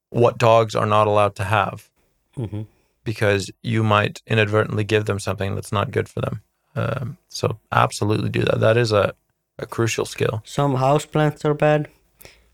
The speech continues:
Speaker 2: for
Speaker 1: Some
Speaker 2: dogs.
Speaker 1: houseplants, yeah. Did you know that the tomato plant is poisonous to humans?
Speaker 2: Mm-hmm.
Speaker 1: Did you know that?
Speaker 2: It doesn't have, like, nicotine or something.
Speaker 1: I don't know. So second, uh,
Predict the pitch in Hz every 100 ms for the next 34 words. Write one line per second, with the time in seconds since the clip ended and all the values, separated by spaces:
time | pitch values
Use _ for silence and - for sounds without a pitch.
0 | _ - 151 139 139 139 - 104 101 -
1 | _ _ 107 110 110 - _ _ _ _
2 | _ _ 127 165 170 123 - - 110 104
3 | - _ 127 113 110 117 135 131 107 101
4 | 95 110 - - 117 127 131 120 - -
5 | _ - 110 107 123 107 - _ _ _
6 | _ - 104 104 113 _ _ _ _ 120
7 | 117 - - - _ _ _ _ _ -
8 | 92 98 95 98 98 87 104 113 - -
9 | 82 87 - _ _ _ _ - _ _
10 | 95 95 90 90 - 107 - 123 127 110
11 | 104 95 92